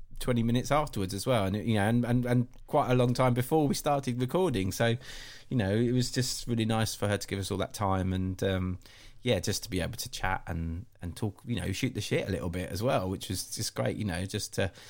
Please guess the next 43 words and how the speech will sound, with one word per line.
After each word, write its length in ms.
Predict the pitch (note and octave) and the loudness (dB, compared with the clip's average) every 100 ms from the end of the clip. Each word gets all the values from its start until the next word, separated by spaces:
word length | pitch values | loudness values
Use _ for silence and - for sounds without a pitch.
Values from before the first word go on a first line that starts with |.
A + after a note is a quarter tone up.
| - | -14
see 180 | - A2+ | -2 0
how 140 | G#2+ | 2
we're 160 | G2+ G#2 | 2 2
all 140 | G#2 | 2
doing 460 | G#2+ G#2+ A2 B2 A#2+ | 2 2 4 4 4
and, 380 | G#2+ G#2+ A2 A2+ | 2 0 0 0
um, 380 | A2 A2 G#2+ - | 0 0 -4 -8
reflect 520 | G#2+ - A#2+ - - | -10 -2 -2 -2 -4
on 100 | G#2 | -2
that 180 | G#2 - | -2 -2
thing. 240 | G#2+ A2+ C3 | -2 0 2
You 80 | |
know, 160 | A2+ G#2 - - - - - | 2 2 -2 -14 -14 -14 -6
obviously 240 | A2+ - | -4 0
she's 220 | G#2+ G#2 G#2+ | -2 -2 -2
really 160 | G2+ | -2
successful 680 | - - - G#2+ - G#2+ G2+ | -4 -8 -4 -4 -4 -2 -2
at 80 | - | -2
what 160 | G#2 | -4
she 120 | - G2+ | -2 2
does, 380 | G#2 B2+ B2+ A2 | 4 4 2 0
and 300 | G#2 G2+ - | 0 -2 -4
it 140 | - G#2+ | -4 -2
was 140 | G#2 | 0
nice 240 | A#2 G#2+ | 0 2
also 260 | A#2+ G#2+ G2+ | 0 0 0
to 140 | G2 | 0
hear 320 | F#2 G#2 G2+ G2 | 0 2 2 2
her 320 | G#2 G2+ G2 | 2 2 2
talking 360 | - G#2 - | -2 -4 -2
about, 360 | G2 G2+ G2 - | 0 0 0 -4
you 80 | G#2 | -10
know, 160 | F#2 F#2+ | -6 -4
taking 380 | - G2 G#2 | -2 -2 -2
stock 340 | F#2 - G#2+ - | -2 0 0 2
a 40 | |
little 180 | G2+ F#2+ | 0 2
bit 180 | G#2 - | 0 0
about, 320 | A2 G2+ - - | 0 0 0 0
you 100 | F#2+ | 0
know, 140 | F2+ | 2
with 160 | F#2+ F#2 | 0 0
her 360 | G#2 G#2+ G#2 | 2 4 4